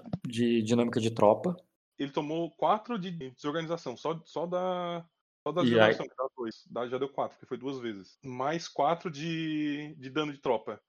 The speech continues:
Speaker 2: Já deu oito.
Speaker 1: Quatro
Speaker 2: Só
Speaker 1: de dano
Speaker 2: isso.
Speaker 1: de tropa? Não, cara, foi três de dano de tropa e quatro de desorganização.
Speaker 2: Não, o Bilmo bateu nessa tropa aí umas quatro vezes e eu bati
Speaker 1: Não,
Speaker 2: uma
Speaker 1: bateu
Speaker 2: vez.
Speaker 1: em... o Bilmo sozinho só bateu em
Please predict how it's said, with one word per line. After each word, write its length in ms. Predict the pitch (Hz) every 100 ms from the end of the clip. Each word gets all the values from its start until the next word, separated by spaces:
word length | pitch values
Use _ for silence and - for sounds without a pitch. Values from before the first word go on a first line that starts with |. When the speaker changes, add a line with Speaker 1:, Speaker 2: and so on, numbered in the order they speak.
| _ 120
Speaker 2:
Já 60 |
deu 140 | 120 147
oito. 340 | 135 - - - _
Speaker 1:
Quatro 300 | - 131 131
Speaker 2:
Só 40 | 110
Speaker 1:
de 40 |
dano 120 | 123 117
Speaker 2:
isso. 80 | 113
Speaker 1:
de 40 |
tropa? 200 | 117 123
Não, 180 | 131 113
cara, 160 | 113 104
foi 120 | 110
três 280 | - 147 147
de 40 |
dano 160 | 135 123
de 60 | 113
tropa 320 | 113 120 135
e 40 |
quatro 300 | 135 127 127
de 60 | 131
desorganização. 640 | 123 127 135 127 - 101 151
Speaker 2:
Não, 200 | 170 202
o 120 | 127
Bilmo 300 | 120 175 170
bateu 240 | 151 151
nessa 200 | 165 160
tropa 320 | - 165 165 139
aí 160 | 165
umas 240 | 175 147 -
quatro 280 | 170 180 127
vezes 200 | 156 165
e 40 |
eu 40 | 156
bati 200 | 156 160
Speaker 1:
Não, 120 | 190
Speaker 2:
uma 60 |
Speaker 1:
bateu 300 | 143 - 160
Speaker 2:
vez. 180 | 180 185
Speaker 1:
em... 40 | 175
o 80 | 165
Bilmo 360 | 120 160 185
sozinho 400 | - 165 147 156
só 120 | 170 151
bateu 380 | 139 139 147 170
em 160 | 185